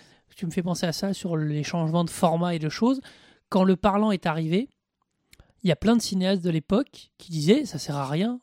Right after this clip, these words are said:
on arrive très bien à raconter nos histoires sans parole. » Euh, les Murnau, les... toutes ces, ces générations des années vingt se sont dit, « Non, mais le pa-,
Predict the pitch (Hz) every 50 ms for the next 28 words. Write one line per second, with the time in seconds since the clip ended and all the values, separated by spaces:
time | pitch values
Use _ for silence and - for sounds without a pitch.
0 | _ - 247 170 160 156 156 151 151 151 151 - - - 208 185 185 214 196 180
1 | 175 165 - - - 196 185 175 160 151 151 - - - 190 185 - - - -
2 | 214 220 220 202 - - 175 156 160 180 247 277 294 - _ _ _ - - -
3 | - - - _ _ - 165 151 147 151 147 160 165 165 143 160 165 160 156 160
4 | 160 165 165 165 151 151 143 143 139 139 - - - - - - - 185 - _
5 | - - 175 151 - 180 180 170 165 160 - - 202 180 165 156 156 151 156 160
6 | 151 185 226 302 320 - - - - - _ _ _ _ - - - 170 - -
7 | 175 165 160 143 170 233 302 311 262 180 170 170 165 160 156 156 151 156 165 -
8 | _ _ - 185 165 165 - - 175 -